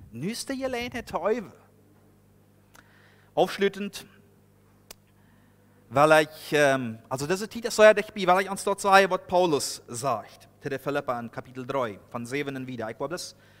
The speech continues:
äh, der Text ist ein bisschen länger. Da sagt Paulus, alles, was mir gewandt wird, dort hat am Christus sind halbe am, aus Draht,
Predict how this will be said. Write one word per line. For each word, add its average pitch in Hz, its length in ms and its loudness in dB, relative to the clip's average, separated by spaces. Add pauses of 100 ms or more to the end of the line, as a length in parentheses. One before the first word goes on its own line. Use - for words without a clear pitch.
(180)
äh, 123 240 -4
der 127 120 -6
Text 151 300 -2
ist 147 80 -12
ein 151 60 -6
bisschen 143 140 -2
länger. 185 360 -2 (320)
Da 180 80 -6
sagt 247 240 -2
Paulus, 226 420 -2 (340)
alles, 294 560 4
was 233 240 6
mir 233 240 -4
gewandt 214 1000 6
wird, 165 340 2 (800)
dort 208 240 2
hat 214 200 6 (100)
am 170 200 -6
Christus 220 560 -2
sind 196 220 -10
halbe 175 300 -4
am, 143 180 -2 (220)
aus 135 340 -8
Draht, 147 380 2